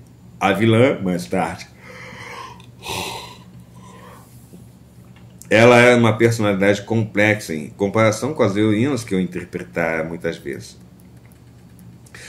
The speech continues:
Batalhas de estúdio. O prestígio da indicação ao Oscar e a popularidade de O Vento Levou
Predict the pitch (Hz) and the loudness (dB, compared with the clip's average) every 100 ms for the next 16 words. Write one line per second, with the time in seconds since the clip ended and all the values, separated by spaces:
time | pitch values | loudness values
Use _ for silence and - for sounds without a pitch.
0 | - - - 127 123 156 151 131 117 - | -20 -10 2 2 4 6 6 4 -2 -4
1 | 80 - 117 - - - - - - - | -8 -8 -14 -20 -20 -20 -20 -20 -20 -20
2 | - 85 117 135 - 165 156 139 110 113 | -12 -4 2 4 4 0 2 2 2 2
3 | 110 - 90 95 107 107 120 113 73 67 | 2 2 0 2 4 6 4 2 -6 -10
4 | - 90 104 101 104 92 92 90 - 87 | -4 -2 -2 0 2 2 2 0 -2 -4
5 | 87 78 110 107 104 139 | -4 -2 0 2 2 -2